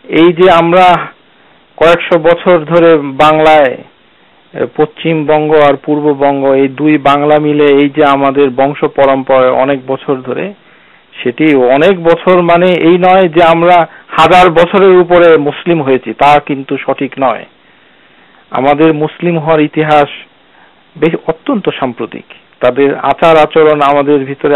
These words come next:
আকীদার প্রভাব দেখলেই বোঝা যায়, আমাদের ভাষাগত এবং ইত্যাদি সংস্কৃতিগত আমাদের যে কর্মকাণ্ড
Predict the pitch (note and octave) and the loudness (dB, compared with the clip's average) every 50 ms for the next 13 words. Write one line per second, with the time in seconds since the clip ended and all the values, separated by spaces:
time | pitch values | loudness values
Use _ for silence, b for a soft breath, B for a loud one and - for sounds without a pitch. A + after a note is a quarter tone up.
0 | C3 C3 C#3 - - F3 E3 D#3+ D#3+ D3 C#3 - - D3 D3 D#3+ E3+ D#3 - C#3 | 0 0 -2 -2 -4 -4 0 2 2 0 2 2 0 0 0 0 -2 -4 -2 -4
1 | D3+ C#3+ - D3+ C#3+ C3+ B2+ C#3 C#3+ D3 C3+ B2+ B2 C3 D#3 G3 A#3+ - b b | -6 -4 -2 -4 -4 -4 -4 -2 -2 -2 -2 0 -2 -2 -2 -4 -8 -12 b b
2 | b b b - C3 B2+ C3 B2+ B2+ C3+ C3 A#2+ - - C#3+ - - C#3+ C3 C3+ | b b b -8 -4 -4 -4 -2 -4 -4 -6 -6 -8 -10 -8 -2 -2 -2 0 -2
3 | C3 - - C3+ D#3 - _ _ _ b b b b b b b b b b b | -4 -4 -6 -8 -8 -10 _ _ _ b b b b b b b b b b b
4 | b - - B2 C3 D#3 C#3+ C3 - - C#3+ C3 C3+ C3+ - - D3+ D3 C#3+ - | b -10 -8 -8 -6 -6 -8 -6 -4 -4 -2 -2 -2 -4 -4 -6 -8 -8 -8 -10
5 | - - F3+ E3 F3+ E3+ D#3 D#3 D3+ - D#3 D3+ C#3+ C#3 - - C3+ C3+ C3 C3+ | -12 -12 -6 -4 -4 0 0 0 0 2 0 0 0 0 -2 -4 -4 -4 -4 -4
6 | C3 C#3 D3 C#3 C3+ C3 C3 C3 C#3 C#3 C3+ B2+ B2+ - - C3+ C#3 C#3+ C#3+ C#3+ | -2 0 0 0 -2 -4 -4 -2 -2 0 0 -2 -4 -2 -2 -2 -2 -2 -4 -2
7 | - E3+ F#3 F3+ C#3+ C#3+ F3 | -2 -2 -2 -2 -4 -4 -4